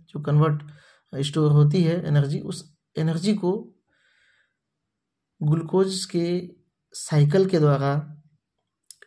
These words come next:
एटीपी में कन्वर्ट, ट्रांसफर किया जाता है। ठीक है, तो ये जब डिटेल में आप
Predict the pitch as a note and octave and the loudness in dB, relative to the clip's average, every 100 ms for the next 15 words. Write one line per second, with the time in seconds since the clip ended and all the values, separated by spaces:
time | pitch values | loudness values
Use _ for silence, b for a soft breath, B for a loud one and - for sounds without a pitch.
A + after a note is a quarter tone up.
0 | - D#3+ D#3 F3 G#3+ G3 F3+ D3 C#3 D3 | -6 -4 -2 0 2 2 2 2 4 2
1 | - - _ _ _ _ _ _ C3+ C#3+ | -2 -14 _ _ _ _ _ _ -2 0
2 | D3 F3+ F3 B2+ A#2+ - - - - - | 2 0 -2 -4 -4 -8 -12 -16 -16 -8
3 | G#3 D#3+ - - _ _ _ _ _ - | -4 -4 -6 -16 _ _ _ _ _ -8
4 | E3+ F3 F3 E3+ D3+ D3 F3 F3 F3 E3 | -4 -2 -2 -4 -4 0 0 2 0 -2